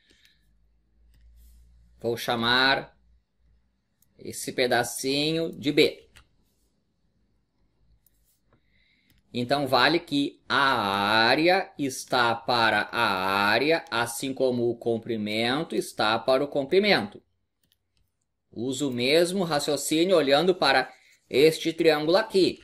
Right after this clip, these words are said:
A área está para a área, assim como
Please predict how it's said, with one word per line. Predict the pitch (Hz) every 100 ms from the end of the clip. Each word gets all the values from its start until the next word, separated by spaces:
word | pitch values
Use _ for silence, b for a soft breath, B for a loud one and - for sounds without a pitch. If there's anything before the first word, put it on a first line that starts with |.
| _ _ _ _ _ _ _ _ -
A | 113 123 113 104 101 107 117
área | 123 160 180 185
está | - 131 - 143 120
para | 117 - 123 107 110 101
a | -
área, | 120 90 95 107 123 170 214 175 -
assim | 123 123 - 139
como | 131 131 135 175